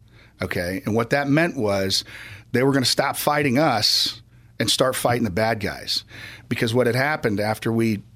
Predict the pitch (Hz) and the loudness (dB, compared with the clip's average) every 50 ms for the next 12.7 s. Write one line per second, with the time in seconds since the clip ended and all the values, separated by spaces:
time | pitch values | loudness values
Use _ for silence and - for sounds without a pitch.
0 | - - - - - 156 131 - 113 123 127 139 131 127 117 104 104 107 113 113 | -20 -12 -6 -2 0 0 0 0 0 0 0 2 2 2 2 0 0 0 0 2
1 | 113 113 110 104 107 107 - - - - 120 120 120 113 113 113 113 113 113 101 | 2 2 0 -2 -2 -2 -2 -2 -2 0 0 0 2 2 2 2 2 2 0 0
2 | 101 98 - 123 117 123 120 101 90 87 92 - - - - - - - - - | -2 -2 0 0 0 0 0 0 -2 -2 -4 -6 -10 -18 -20 -20 -20 -20 -20 -20
3 | - - - 110 101 - - 107 107 104 92 113 117 120 117 110 113 101 95 95 | -20 -12 -6 -6 -4 -2 -2 -2 -2 -2 -2 0 0 0 0 0 -2 -2 -2 -4
4 | - - 104 101 95 104 95 95 92 95 90 92 92 95 92 90 90 92 92 95 | -2 -2 -2 -2 -2 -2 0 0 0 -2 -2 -2 -2 -2 -2 -2 -4 -4 -2 -2
5 | - - - 95 87 90 101 101 95 98 95 90 - - 98 98 101 - - 117 | -2 -2 -4 -4 -6 -6 -8 -6 -4 -2 -4 -4 -4 -6 -6 -6 -6 -6 -6 -4
6 | 101 95 98 95 95 92 - - 101 90 90 85 87 92 - - - - - - | -2 -2 -2 -2 -4 -4 -6 -6 -6 -6 -4 -6 -8 -8 -10 -14 -20 -20 -20 -20
7 | - - - - - - 117 104 - - 110 101 98 95 104 101 92 87 - - | -20 -20 -20 -14 -6 -4 -4 -4 -2 -2 -2 -2 -2 0 -2 -4 -4 -4 -4 -4
8 | 95 92 90 - 95 90 - 101 95 92 95 92 90 90 90 87 95 - - - | -4 -4 -4 -6 -8 -8 -6 -6 -4 -4 -4 -4 -4 -4 -4 -6 -8 -10 -14 -20
9 | - - _ - 107 101 - - - 107 98 92 - - 92 95 95 95 92 90 | -20 -18 _ -4 -4 -2 -2 -2 -2 -2 -4 -4 -6 -6 -6 -6 -4 -4 -4 -4
10 | - - 92 - 92 90 87 82 - - - 92 90 85 - - 92 87 85 95 | -6 -6 -6 -8 -6 -6 -6 -6 -6 -6 -4 -6 -6 -6 -8 -8 -8 -8 -6 -4
11 | 95 92 85 82 80 92 90 87 85 82 85 85 76 76 - - 85 82 82 78 | -4 -4 -4 -6 -6 -6 -6 -6 -6 -6 -8 -8 -10 -10 -12 -12 -10 -10 -10 -10
12 | 80 - - 87 - - 80 78 - 85 80 78 73 69 | -10 -10 -10 -12 -10 -10 -10 -8 -8 -8 -8 -8 -10 -12